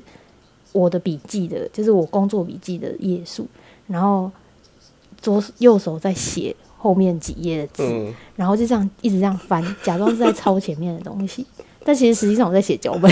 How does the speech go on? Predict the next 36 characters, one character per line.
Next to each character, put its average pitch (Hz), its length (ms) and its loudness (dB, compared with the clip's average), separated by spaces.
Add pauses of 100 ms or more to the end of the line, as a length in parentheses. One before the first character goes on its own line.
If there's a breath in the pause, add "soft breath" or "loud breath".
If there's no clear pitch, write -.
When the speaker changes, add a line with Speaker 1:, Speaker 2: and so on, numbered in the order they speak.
Speaker 2:
<laughs> - 120 -18
我 147 100 6
上 180 220 6
班 170 140 8
也 143 120 8
会， 151 320 8 (1400 loud breath)
明 156 120 2
明 151 100 -2
在 175 80 4
打 120 240 6
漫 143 220 4
滑 127 180 6
手 117 200 2
机， 131 180 -2
你 139 120 2
要 139 120 8
滑 113 240 4
一 - 20 8
滑 113 220 0
之 123 80 0
后 131 60 4
再 147 100 4
看 143 220 6
一 - 20 6
下 131 100 6
email， 120 340 4
然 110 80 4
后 113 80 4
再 135 100 6
滑 107 200 4
一 117 40 4
滑 107 120 0
再 113 80 2
看 120 200 2
一 117 40 4
下 117 80 0